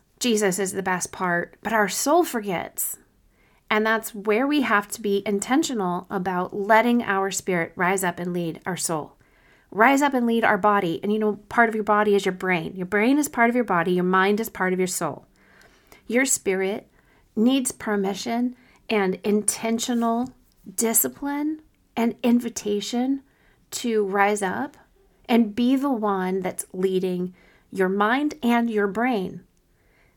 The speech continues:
That collectively, we have to really know. And you know what?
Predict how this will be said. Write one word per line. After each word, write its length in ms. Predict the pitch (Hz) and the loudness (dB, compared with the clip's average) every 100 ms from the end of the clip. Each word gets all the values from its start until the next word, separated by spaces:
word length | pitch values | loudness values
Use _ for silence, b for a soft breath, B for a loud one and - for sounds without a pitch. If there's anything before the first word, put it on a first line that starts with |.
| - | -2
That 520 | 214 220 - 220 - | 0 0 -2 -14 -10
collectively, 1000 | - 247 233 269 - 240 190 196 160 175 _ b b | -2 2 2 2 0 -4 -2 -6 -6 -12 _ b b
we 180 | 214 277 | 0 0
have 380 | - 262 254 - | 0 -2 -2 -4
to 220 | - 226 | -6 -6
really 580 | 190 202 226 196 185 - _ _ | -2 2 4 6 4 0 _ _
know. 920 | - 202 208 226 285 247 160 147 165 185 _ _ _ b b b - | -4 0 4 4 4 4 2 0 -6 -12 _ _ _ b b b 0
And 160 | 254 | 2
you 120 | 240 277 | 2 2
know 120 | 269 | 2
what? 260 | 262 302 | 0 -2